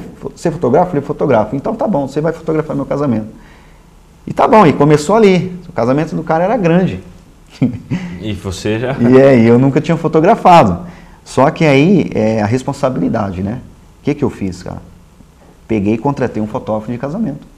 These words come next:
Speaker 1: Contratei um fotógrafo de casamento e levei no casamento junto comigo. Então, é, o casamento começou a partir daí, né? Contratei esse fotógrafo, ele foi, fez as fotos, falei pra ele, "Ó, eu nunca, não tenho experiência com casamentos, eu venho da formatura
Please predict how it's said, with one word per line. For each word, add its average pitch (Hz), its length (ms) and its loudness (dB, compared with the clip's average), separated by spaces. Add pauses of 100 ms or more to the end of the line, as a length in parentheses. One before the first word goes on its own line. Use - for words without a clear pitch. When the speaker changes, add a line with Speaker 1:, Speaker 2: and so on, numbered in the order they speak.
(960)
Speaker 1:
Contratei 113 500 0
um 208 60 2
fotógrafo 120 400 2
de 110 80 -6
casamento 135 600 0
e 220 60 -6
levei 127 280 -2
no 135 80 -4
casamento 147 460 -4
junto 139 200 -6
comigo. 131 340 -4 (500)
Então, 151 480 -2
é, 117 420 0
o 110 40 -4
casamento 135 460 -2
começou 151 760 -4
a - 100 -6
partir 123 320 -4
daí, 120 260 -2 (360)
né? 107 200 -8 (360)
Contratei 104 400 -4
esse - 120 -10
fotógrafo, 131 600 -2
ele 101 120 -2
foi, 135 440 0 (280)
fez 107 200 -4
as 107 120 -6
fotos, - 240 -2
falei 113 120 -2
pra 110 140 -6
ele, 113 80 -2
"Ó, 110 80 0
eu 104 120 -2
nunca, 117 360 -2
não 120 180 -2
tenho 123 160 -6
experiência 110 480 -6
com 101 120 -10
casamentos, 104 580 -4
eu 101 60 -2
venho 107 200 -2
da 101 80 -6
formatura 110 640 -6